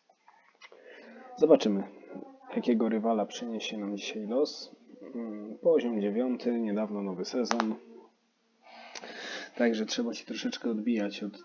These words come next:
dna. No, zmyślnie to sobie wymyślili, obniżając nam poziomy za każdym sezonem.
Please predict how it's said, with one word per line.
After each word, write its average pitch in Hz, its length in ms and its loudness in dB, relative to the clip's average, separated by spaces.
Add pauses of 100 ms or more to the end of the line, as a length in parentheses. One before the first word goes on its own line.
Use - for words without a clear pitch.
(120)
dna. 98 220 0
No, 143 180 2
zmyślnie 117 560 2
to - 80 -8
sobie 101 280 0
wymyślili, 101 640 0
obniżając 101 840 -2
nam 101 260 -4
poziomy 104 560 0
za 101 140 0
każdym 101 400 -2
sezonem. 107 600 -4